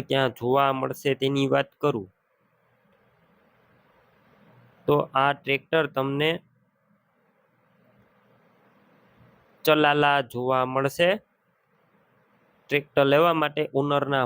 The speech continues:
મોબાઈલ નંબર કઈ રીતના મેળવવા? YouTube ઉપર વીડિયો જોતા વીડિયો નીચે નંબર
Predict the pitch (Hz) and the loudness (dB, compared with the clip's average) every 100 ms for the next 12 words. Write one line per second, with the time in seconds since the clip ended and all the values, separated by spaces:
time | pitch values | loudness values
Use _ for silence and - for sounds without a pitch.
0 | 113 135 165 185 175 170 160 156 165 151 | 0 0 2 2 2 2 -2 2 2 2
1 | 147 - 123 131 135 135 151 147 143 147 | 0 -2 0 2 2 2 0 -2 0 0
2 | 202 214 180 165 156 147 147 147 139 147 | 2 2 2 2 0 0 2 2 2 2
3 | 147 135 123 127 143 139 113 135 - 196 | 2 0 -2 -2 -2 -2 -2 -8 -2 0
4 | 160 147 143 | 0 0 0